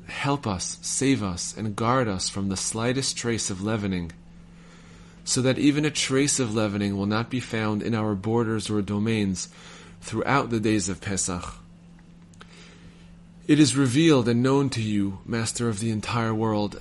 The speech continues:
that without the help of your salvation and compassion, a creature of flesh and blood could not avoid at least a trace of leavening.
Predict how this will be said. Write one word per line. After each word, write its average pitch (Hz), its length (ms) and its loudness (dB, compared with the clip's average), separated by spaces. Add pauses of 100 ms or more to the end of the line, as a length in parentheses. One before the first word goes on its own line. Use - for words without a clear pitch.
that 110 160 -2
without 120 360 -2
the 139 60 0
help 127 280 0
of 104 140 -4
your 110 120 0
salvation 107 640 0
and 98 160 -4
compassion, 98 720 -4 (640)
a 117 80 -4
creature 143 480 4
of 117 80 2
flesh 123 340 0
and 113 100 -2
blood 117 300 0
could 113 160 -4
not 123 180 2
avoid 120 440 2
at 107 100 0
least 117 240 -2
a 107 40 -4
trace - 500 -2
of 95 100 -4
leavening. 95 480 -2